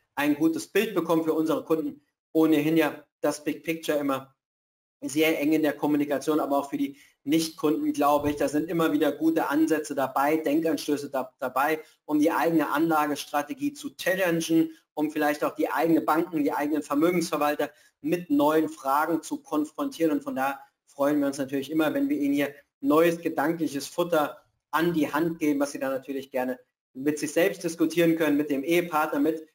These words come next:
anderen Finanzdienstleistern. Aber natürlich, das soll auch natürlich auch immer der Punkt sein, auch gerne mit uns. Wir freuen uns über jeden Vergleich, wenn es darum geht,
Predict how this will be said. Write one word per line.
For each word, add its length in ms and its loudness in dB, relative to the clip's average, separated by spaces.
anderen 360 2
Finanzdienstleistern. 1000 0
Aber 360 -2
natürlich, 500 0
das 120 -10
soll 140 0
auch 180 0
natürlich 440 -4
auch 120 -8
immer 320 -4
der 100 0
Punkt 300 0
sein, 160 2
auch 200 0
gerne 400 0
mit 260 -2
uns. 420 0
Wir 300 2
freuen 220 0
uns 160 -4
über 200 -2
jeden 340 2
Vergleich, 600 -2
wenn 160 0
es 140 -2
darum 360 0
geht, 340 -2